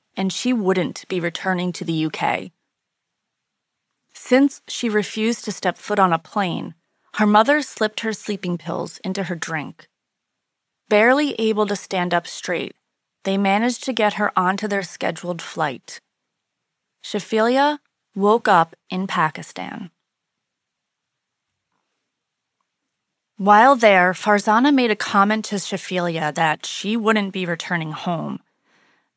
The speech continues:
And there, in a foreign country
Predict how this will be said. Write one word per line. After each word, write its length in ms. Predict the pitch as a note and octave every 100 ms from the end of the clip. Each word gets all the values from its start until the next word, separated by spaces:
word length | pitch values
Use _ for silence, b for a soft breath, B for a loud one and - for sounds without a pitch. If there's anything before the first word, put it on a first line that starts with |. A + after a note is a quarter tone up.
| -
And 280 | A3 A#3 G#3
there, 380 | A#3 G#3+ F3+
in 160 | - F#3
a 60 | F#3
foreign 460 | - A3 A#3+ C4+
country 720 | B3+ A#3 A3 - E3+ D3+ -